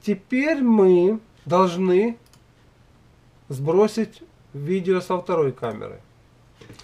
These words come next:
Для этого мы нажимаем, а, смотрите, Sony один это было, да? Sony один, это вот, можно уже это закрыть.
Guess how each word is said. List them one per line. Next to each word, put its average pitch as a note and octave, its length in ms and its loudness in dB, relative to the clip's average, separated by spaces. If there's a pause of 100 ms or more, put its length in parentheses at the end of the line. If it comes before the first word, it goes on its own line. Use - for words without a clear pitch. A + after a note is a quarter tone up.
(440)
Для G3+ 320 6
этого D3 400 0
мы F#3 320 0
нажимаем, D#3 880 -2 (220)
а, C#3+ 100 -14
смотрите, - 500 -6
Sony F#3+ 380 -4
один B2+ 320 -4
это A#2+ 220 -10
было, A#2 320 -10
да? G#3 200 -8 (840)
Sony D#3 440 -4
один, G#3+ 440 -4 (1600)
это C#3+ 260 -4
вот, A2 260 -12
можно D3+ 400 -6
уже C3+ 300 -8 (1120)
это - 180 -16 (160)
закрыть. B2 760 -12